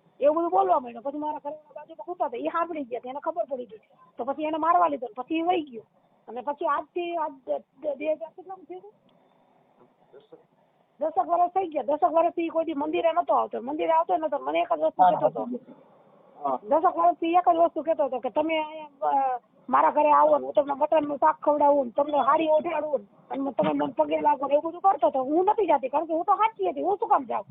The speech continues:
Speaker 1: મેં કીધું,
Speaker 2: હા.
Speaker 1: "તું સાચો હોય તો તું મંદિર આવ, હું મંદિર આવું છું." પછી ભાઈઓ બધા એવું નક્કી કર્યું કે ભાઈ એને બોલાવો, તેલના તાવડામાં હાથ નખાવો. તો મેં કીધું, "હું તેલના તાવડામાં હાથ નાખવા તૈયાર છું," કારણ કે હું તો એકેય જગ્યાએ ખોટી હતી જ નહીં.
Speaker 2: તેલમાં
Speaker 1: હું
Speaker 2: હાથ નાખવાની એક તેલ ને ભૂલી જાઓ.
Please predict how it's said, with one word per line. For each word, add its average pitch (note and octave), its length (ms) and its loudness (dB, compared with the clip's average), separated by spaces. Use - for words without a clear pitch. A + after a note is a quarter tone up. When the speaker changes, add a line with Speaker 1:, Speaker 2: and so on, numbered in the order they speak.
Speaker 1:
મેં C#4+ 100 2
કીધું, D#4 100 4
Speaker 2:
હા. D#4 40 2
Speaker 1:
"તું G4 180 4
સાચો F#4+ 220 2
હોય F#4+ 180 2
તો E4 100 2
તું F4+ 200 2
મંદિર E4 260 0
આવ, D4+ 200 2
હું D4+ 80 0
મંદિર C#4+ 340 0
આવું A#3+ 220 2
છું." C4 180 -8
પછી C#4+ 80 -10
ભાઈઓ D#4 340 0
બધા F4 220 4
એવું F4+ 260 0
નક્કી C4+ 240 -6
કર્યું B3 260 -6
કે D#4 80 4
ભાઈ D#4+ 140 4
એને E4 140 2
બોલાવો, F4 380 4
તેલના E4+ 340 -2
તાવડામાં D4 380 0
હાથ C#4+ 120 0
નખાવો. D4+ 320 0
તો B3+ 80 -14
મેં E4 120 -2
કીધું, D#4+ 140 -4
"હું F4+ 60 -4
તેલના G4 280 0
તાવડામાં F#4+ 360 4
હાથ G4 120 -2
નાખવા G4 280 2
તૈયાર D#4+ 300 2
છું," C4 120 -12
કારણ E4+ 160 0
કે E4 60 0
હું D4+ 160 4
તો A4 100 2
એકેય G#4+ 280 2
જગ્યાએ G4 300 0
ખોટી G4 280 0
હતી D#4 260 -2
જ A3+ 100 -12
નહીં. B3+ 180 -10
Speaker 2:
તેલમાં A#3+ 400 4
Speaker 1:
હું G3 100 8
Speaker 2:
હાથ A3 100 6
નાખવાની G3+ 460 6
એક G3+ 80 0
તેલ A#3+ 380 6
ને A#3 100 6
ભૂલી D#3+ 280 2
જાઓ. A#2+ 220 4